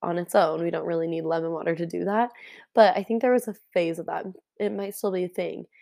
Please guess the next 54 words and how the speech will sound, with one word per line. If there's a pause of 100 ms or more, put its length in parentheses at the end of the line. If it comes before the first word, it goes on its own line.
(320)
and
so
I
did
that
for
a
little
while
with (120)
warm
lemon
water,
but
what
I
figured
out
was
I
actually
really
enjoy
drinking
lemon
water
in
the
morning, (600)
like,
cold
lemon
water,
um, (140)
right
when
I
wake
up
because (100)
I (380)
know
I
like (140)
having
water
when
I
first
wake
up,
it
helps
wake